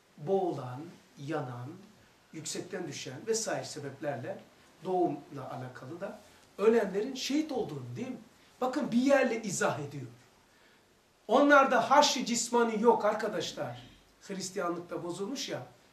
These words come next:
Yahudilikte de, de senin o bildiğim gibi o haşr-ı cismani cennet yok. Vefat edenlerin ruhu, e, e, Tanrı olan İsa'nın yanına gider.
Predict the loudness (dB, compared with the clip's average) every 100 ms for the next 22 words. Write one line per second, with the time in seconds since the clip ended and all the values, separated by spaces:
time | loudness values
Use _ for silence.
0 | -8 -4 -4 -4 -4 -4 -2 -2 -4 -6
1 | -18 -20 _ -4 -2 4 4 4 -2 -4
2 | -4 0 2 4 2 0 -2 -6 -4 -4
3 | -2 -4 -4 -6 -8 -12 -20 -20 -20 0
4 | 2 6 6 6 2 0 -2 -2 -4 -4
5 | -2 0 -2 -4 -10 _ _ _ _ _
6 | _ _ -6 -4 0 0 0 -4 -6 -2
7 | -2 -2 0 4 4 4 4 4 0 -2
8 | -4 0 0 0 -4 -6 -8 -10 -12 -12